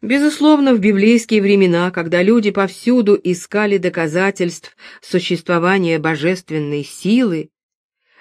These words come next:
все замеченные ими объекты в небе могли быть интерпретированы только под одним углом зрения. В наш век,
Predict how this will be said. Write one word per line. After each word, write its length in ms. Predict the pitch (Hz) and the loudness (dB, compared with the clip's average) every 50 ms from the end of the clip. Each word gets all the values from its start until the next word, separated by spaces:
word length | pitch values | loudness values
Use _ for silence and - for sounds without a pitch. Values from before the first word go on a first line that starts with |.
| _ _ | _ _
все 460 | - - - - 196 214 247 254 247 | -20 -16 -6 0 2 4 4 4 4
замеченные 720 | 226 233 226 214 226 240 226 - - 226 214 208 208 202 | 4 2 4 4 4 4 2 2 0 2 4 4 4 2
ими 440 | - - - 214 226 220 208 208 - - | 2 0 0 2 4 4 4 2 0 -2
объекты 640 | 190 180 156 151 156 170 185 196 190 - - 165 156 | -4 -4 -2 -2 -2 0 0 0 -2 -2 -2 -2 -2
в 80 | 143 160 | 0 0
небе 580 | 160 165 180 208 233 247 226 208 214 214 220 _ _ _ _ _ _ _ _ _ _ | 2 2 4 4 4 4 4 2 0 -2 -2 _ _ _ _ _ _ _ _ _ _
могли 480 | - 165 190 196 175 190 208 226 277 | -2 0 0 0 0 0 2 2 2
быть 380 | 285 220 180 226 254 226 - - - | 2 0 0 -2 -2 -2 -4 -6 -6
интерпретированы 1160 | 196 190 185 180 180 165 156 - 151 156 151 151 - 180 190 196 180 165 160 151 147 147 - _ - | -4 -4 -2 -2 -2 -4 -4 -2 -2 -2 -2 -2 -2 0 0 0 0 -2 -4 -4 -4 -6 -8 _ -2
только 360 | 233 254 269 269 262 - 226 | 0 2 2 0 -2 -4 -6
под 160 | 220 208 180 | -4 -2 -2
одним 360 | 180 175 156 160 185 190 175 | -2 -2 0 0 0 0 0
углом 340 | 160 143 147 147 160 156 143 | -2 -2 -2 -2 -2 -2 -2
зрения. 640 | 135 143 147 143 139 135 135 131 127 - - _ _ _ _ _ _ _ _ _ _ _ - _ _ _ _ _ _ _ _ _ _ _ _ _ _ _ _ - | -4 -4 -4 -4 -4 -4 -6 -8 -10 -16 -20 _ _ _ _ _ _ _ _ _ _ _ -20 _ _ _ _ _ _ _ _ _ _ _ _ _ _ _ _ -10
В 160 | 160 165 185 | -4 0 2
наш 400 | 202 233 262 277 254 - - - | 4 4 4 2 0 -2 -4 -4
век, 580 | 208 185 190 226 240 233 233 - - - _ | -2 0 2 4 4 2 0 -6 -16 -20 _